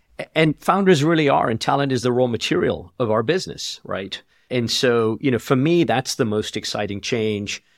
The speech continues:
and sort of the, if you will, the superpower of the market. And I will say the work ethic, I mean, y-, you've got to realize that many of these folks, or almost all of these folks,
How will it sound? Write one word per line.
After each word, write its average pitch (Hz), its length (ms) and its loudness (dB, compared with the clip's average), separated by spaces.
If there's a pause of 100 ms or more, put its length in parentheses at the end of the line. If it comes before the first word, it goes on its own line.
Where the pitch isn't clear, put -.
(200)
and 110 140 -8
sort 120 180 -2
of 98 80 -2
the, 92 240 -2 (360)
if 123 220 -2
you 120 80 2
will, 110 320 2 (140)
the 117 260 -6
superpower 120 680 2
of 98 80 -4
the 110 60 0
market. 110 440 -2
And 127 100 -6
I 139 40 2
will 143 160 0
say 127 200 0
the 107 140 -2
work 139 340 0
ethic, 160 400 -2
I 139 40 -4
mean, 131 160 -4 (120)
y-, 151 240 -12
you've 165 140 -6
got 311 120 -4
to 262 180 -8
realize 143 440 0
that 120 240 -2
many 214 280 0
of 135 120 2
these 135 180 2
folks, 120 440 0
or 101 220 -6
almost 170 420 -6
all 147 180 0
of 120 80 -2
these 107 200 -6
folks, 127 440 -6